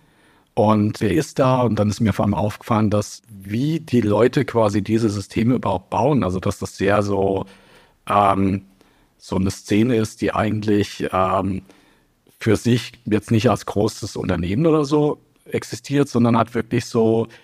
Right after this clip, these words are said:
in den kleineren Räumlichkeiten, Kellern, in irgendwelchen Hinterhöfen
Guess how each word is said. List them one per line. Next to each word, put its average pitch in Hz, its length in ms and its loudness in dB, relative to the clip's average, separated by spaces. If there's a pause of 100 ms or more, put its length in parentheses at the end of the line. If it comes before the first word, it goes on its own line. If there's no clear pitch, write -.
(160)
in 101 180 0
den 101 240 0
kleineren 110 800 0
Räumlichkeiten, 110 1040 0
Kellern, 101 600 0 (120)
in 107 160 0
irgendwelchen 101 560 0
Hinterhöfen 104 840 0